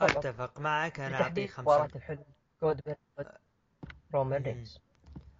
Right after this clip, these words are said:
Speaker 1: أتفق معك وأعطيه خمسة من عشرة. طبعًا،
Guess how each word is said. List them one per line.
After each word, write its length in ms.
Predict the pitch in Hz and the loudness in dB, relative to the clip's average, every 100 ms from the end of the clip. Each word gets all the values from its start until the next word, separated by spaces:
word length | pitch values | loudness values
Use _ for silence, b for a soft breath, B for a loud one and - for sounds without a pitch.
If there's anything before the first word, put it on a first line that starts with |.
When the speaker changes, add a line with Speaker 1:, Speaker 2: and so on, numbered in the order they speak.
| - | -8
Speaker 1:
أتفق 420 | 156 - 147 - | -8 -6 -10 -6
معك 300 | 151 147 190 | 0 0 2
وأعطيه 260 | 190 185 185 | 0 0 -2
خمسة 320 | 185 175 147 | -2 -4 -4
من 140 | 139 131 | -6 -4
عشرة. 520 | 147 185 196 226 233 | -4 -2 4 6 6
طبعًا، 580 | 226 180 143 147 143 | 4 2 2 0 -2